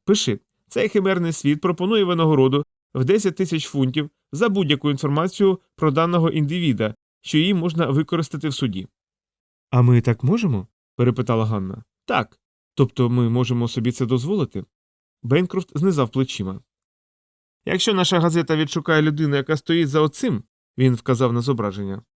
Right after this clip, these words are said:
«гадаю, зможемо це собі дозволити, щойно суд розгляне справу. Нижче розмістимо статтю Окса». «Ти мав на увазі китайця», під'юджувала Стела. «Не будь такою расисткою», огризнувся Бенкрофт. «Окей», озвалася й Ганна.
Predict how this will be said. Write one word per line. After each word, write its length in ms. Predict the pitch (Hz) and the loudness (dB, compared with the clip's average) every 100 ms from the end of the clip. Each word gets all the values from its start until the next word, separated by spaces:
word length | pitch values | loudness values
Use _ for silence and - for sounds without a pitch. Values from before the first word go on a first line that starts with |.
| _ - | _ -6
«гадаю, 320 | 214 233 202 | -2 0 0
зможемо 420 | 180 208 170 147 | 2 2 2 0
це 140 | 143 | -2
собі 220 | 147 156 143 | -4 -2 -2
дозволити, 680 | 165 185 214 143 127 113 - _ _ | -2 0 2 2 0 -4 -6 _ _
щойно 300 | - 196 185 | 0 2 2
суд 220 | - 196 | 0 0
розгляне 420 | 165 156 160 147 127 | 0 0 0 0 -2
справу. 400 | - 98 98 - _ _ _ _ | -4 -6 -6 -12 _ _ _ _
Нижче 320 | 175 233 214 | -2 2 0
розмістимо 680 | 160 214 160 170 175 175 160 | 2 0 2 0 -2 -2 -2
статтю 360 | - 143 135 - | -2 -4 -4 -4
Окса». 400 | 110 - 92 104 _ _ _ _ _ _ _ _ | -6 -6 -10 -14 _ _ _ _ _ _ _ _
«Ти 140 | - 208 | 0 4
мав 220 | 190 185 | 4 2
на 100 | 190 | 2
увазі 220 | 185 175 | 0 0
китайця», 640 | 226 220 175 117 - 104 113 _ _ | -4 0 0 0 -4 -8 -10 _ _
під'юджувала 600 | - 127 131 117 123 120 | -4 0 2 2 2 2
Стела. 400 | 120 - 101 98 - _ _ _ _ _ _ | -2 -4 -4 -4 -10 _ _ _ _ _ _
«Не 100 | - | -6
будь 180 | 233 240 | -4 -2
такою 340 | 226 - 208 190 | -2 0 2 2
расисткою», 640 | 165 120 104 - 101 101 _ | 0 -4 -6 -6 -6 -6 _
огризнувся 540 | - 127 127 120 107 110 | 0 2 4 2 -2 -2
Бенкрофт. 580 | 101 92 101 - _ _ _ _ _ _ _ _ | -4 -6 -12 -14 _ _ _ _ _ _ _ _
«Окей», 440 | 202 - 120 92 _ _ _ | -2 0 -2 -2 _ _ _
озвалася 480 | 131 123 123 120 131 | 0 2 2 2 2
й 40 | 120 | 0
Ганна. 400 | 107 98 92 | 0 -4 -8